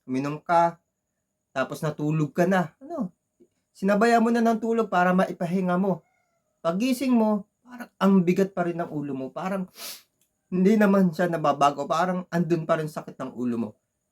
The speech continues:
Irritable ka tuloy. Ano? Di ba, pag masakit ang ulo, irritable ka, lalo na kung may mga kasama ka, mga bata na magugulo,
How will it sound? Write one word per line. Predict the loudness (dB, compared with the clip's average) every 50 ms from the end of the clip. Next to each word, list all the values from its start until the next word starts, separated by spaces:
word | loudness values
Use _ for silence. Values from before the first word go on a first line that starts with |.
| _ _ -2
Irritable | 0 2 2 2 2 2 0 2 2 0 0
ka | -2
tuloy. | -2 -2 0 0 2 2 0 -2 -4 _ _ _ _ _ _ _
Ano? | -10 -8 -4 -4 -4 -4 -6 -8
Di | -4 0
ba, | 2 2 2
pag | 2 -2
masakit | -2 -4 -4 -4 -4 -6 -6 -6
ang | -6
ulo, | -4 -2 -2 0 0 -2 -4 -6 _ _ _ _ _ _ _ _ _ _
irritable | -6 -2 0 0 0 2 0 0 0 0 -2 0 0
ka, | 2
lalo | 2 4 4 2 2
na | 0 -2 -2
kung | -2 -2
may | -2 -2 -2
mga | -2 -2 -2 0 0 -2 -2 -4 -8 _ _ _ _ _ _ -12
kasama | -6 -2 0 0 2 2 0
ka, | 0 -2 -2
mga | -2 0 0 2 2
bata | 2 2 2 0 -2 -2
na | -2 -2
magugulo, | -4 -4 -4 -6 -6 -6 -4 -2 0 0 0 -2 -2 -6